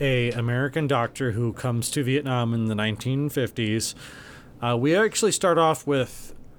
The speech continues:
Michael Caine finding him dead, confirming his identity to a French investigator. And then it backtracks where his, he arrives, uh, ostensibly as an, a v-,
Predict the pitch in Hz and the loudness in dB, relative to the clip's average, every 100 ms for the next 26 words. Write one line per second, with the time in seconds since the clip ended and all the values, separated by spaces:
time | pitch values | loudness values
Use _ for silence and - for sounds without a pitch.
0 | - 135 147 139 131 - 254 175 139 135 | -6 -2 0 0 -4 0 2 2 2 0
1 | 135 135 135 123 143 151 131 120 117 120 | 2 2 2 0 0 0 2 2 2 -2
2 | 123 - 123 120 117 117 113 139 113 92 | -6 -2 0 0 0 0 0 0 -2 -4
3 | 87 - - - 156 131 - 135 120 117 | -10 -16 -20 -6 -2 0 0 -2 -2 -2
4 | 139 120 113 110 98 78 71 - - - | -2 -2 -4 -4 -4 -4 -12 -20 -20 -20
5 | - - - - - - 151 147 131 120 | -20 -20 -20 -20 -20 -6 -2 0 0 -4
6 | - 147 110 156 156 - 156 123 107 - | -6 -4 -2 2 2 2 0 0 -2 -2
7 | 139 123 107 123 110 113 135 131 120 120 | 0 0 0 -2 -2 -2 0 0 2 2
8 | 117 117 107 - - - 123 120 120 - | 2 0 -2 -8 -12 -4 -2 0 0 0
9 | 220 247 165 127 127 123 117 113 123 113 | 2 2 2 2 2 4 2 0 0 0
10 | 107 110 113 101 117 | 0 0 -2 -4 -10